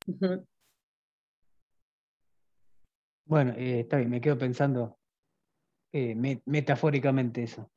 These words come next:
Speaker 2: Entiendo
Speaker 1: Bueno.
Speaker 2: lo que me están diciendo, pero me quedo pensando.
Speaker 1: Pero es eso, es que no le podés dar, asignar más de uno, es, sí, es única, es lo que dice Héctor.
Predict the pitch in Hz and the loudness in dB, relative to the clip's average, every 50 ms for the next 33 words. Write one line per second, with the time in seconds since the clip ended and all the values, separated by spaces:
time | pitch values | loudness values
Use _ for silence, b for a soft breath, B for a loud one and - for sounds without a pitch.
0 | _ _ _ _ _ _ B B B B B B _ - 139 - 190 190 190 190 | _ _ _ _ _ _ B B B B B B _ 2 2 6 8 8 8 10
1 | 165 147 151 147 147 143 170 165 156 156 147 - - 143 135 123 120 107 117 110 | 10 8 8 6 6 6 6 6 6 6 4 4 2 2 2 0 -2 -4 -6 -12
2 | - - 151 143 - - 151 117 - 135 123 - - - - - _ _ _ _ | -10 -6 -6 -6 -4 -4 -4 -2 -2 -4 -4 -4 -8 -14 -16 -20 _ _ _ _
3 | - 220 233 240 254 247 247 240 - 226 214 220 240 233 226 220 226 220 - 202 | 6 8 8 8 8 8 6 6 4 2 4 4 4 4 6 4 4 4 6 4
4 | 190 185 190 208 196 196 - - - - 180 170 185 180 180 190 185 180 185 180 | 4 6 6 6 4 4 2 -2 -6 -8 -6 -2 -2 0 0 0 2 6 8 8
5 | 170 170 165 160 151 151 151 165 170 170 165 170 - - - - - _ - _ | 8 8 8 4 4 2 0 0 0 0 -2 -2 -6 -8 -8 -8 -10 _ -20 _
6 | _ - _ _ _ 254 214 - - 185 175 170 165 165 175 175 165 156 151 - | _ -20 _ _ _ -10 -10 -6 -2 0 2 2 2 4 4 4 4 4 2 0
7 | 160 156 160 170 165 170 156 147 - - 180 175 165 160 - _ _ _ _ - | -2 0 0 0 2 0 -2 -2 -4 -4 -2 -2 -2 -4 -10 _ _ _ _ -4
8 | 190 - - - - - - | -4 -4 -4 -6 -8 -8 -8